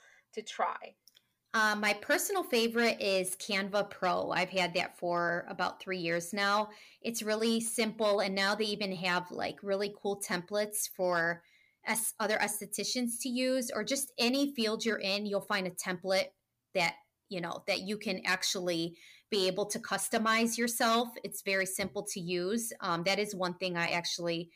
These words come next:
Speaker 2: coached some other, uh, you know, estheticians about, was how to use Canva. Um, so I would say Canva. I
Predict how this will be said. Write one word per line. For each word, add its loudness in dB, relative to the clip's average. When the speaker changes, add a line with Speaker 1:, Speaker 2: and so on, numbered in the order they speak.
Speaker 2:
coached -2
some -4
other, 0
uh, -2
you -6
know, -4
estheticians -6
about, 0
was -6
how 0
to -2
use -6
Canva. -6
Um, 0
so -2
I 2
would 2
say 0
Canva. 2
I 0